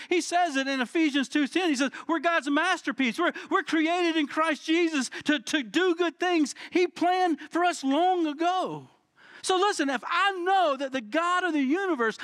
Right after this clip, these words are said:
the one that saved me, man, if He has plans for me, good works for me that's gonna impact others, man, make that your pursuit. Man, make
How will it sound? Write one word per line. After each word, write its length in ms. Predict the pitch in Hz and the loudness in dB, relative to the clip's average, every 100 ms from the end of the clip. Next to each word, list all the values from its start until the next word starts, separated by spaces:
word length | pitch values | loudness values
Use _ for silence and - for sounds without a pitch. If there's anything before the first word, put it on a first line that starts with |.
| 294 | -4
the 100 | 269 | -2
one 440 | 262 254 359 392 359 | 0 0 2 0 0
that 140 | 285 | -2
saved 680 | 233 - - 381 415 359 269 | -2 -4 -2 0 0 0 -2
me, 400 | 220 165 147 - _ _ _ _ _ _ _ _ _ _ | -2 -2 -4 -14 _ _ _ _ _ _ _ _ _ _
man, 180 | - 311 | 0 2
if 140 | 277 - | 0 0
He 360 | 403 415 359 - | 2 2 0 -2
has 320 | 381 349 233 - | 0 0 -4 -4
plans 380 | 277 415 381 294 | 0 2 0 -2
for 220 | - 294 | -2 0
me, 720 | 262 381 440 381 220 147 135 - _ - _ _ _ _ _ _ _ _ _ _ | 2 2 0 0 -2 -6 -12 -20 _ -20 _ _ _ _ _ _ _ _ _ _
good 260 | 330 403 381 | 2 2 2
works 340 | 339 359 269 | 0 -2 -4
for 220 | - 277 | -2 2
me 420 | 262 339 415 381 | 2 2 2 0
that's 200 | 294 269 | 0 -2
gonna 280 | - 370 349 277 330 403 | 0 0 0 0 -2 -2
impact 400 | 294 285 220 285 | 0 -2 -2 -2
others, 560 | 330 349 294 180 160 - - | 0 0 0 -4 -6 -12 -2
man, 220 | 392 311 - | 0 0 -2
make 460 | 285 330 370 359 294 220 220 | -2 0 2 0 -4 -12 -4
that 400 | 320 311 277 240 | 0 0 0 -2
your 180 | 233 233 | -2 -4
pursuit. 920 | - 233 - - 220 165 147 _ - - _ _ - - | -2 -6 -4 -2 -2 -2 -4 _ -16 -16 _ _ -12 -2
Man, 320 | 302 302 302 | 0 0 0
make 200 | 339 359 | 0 -2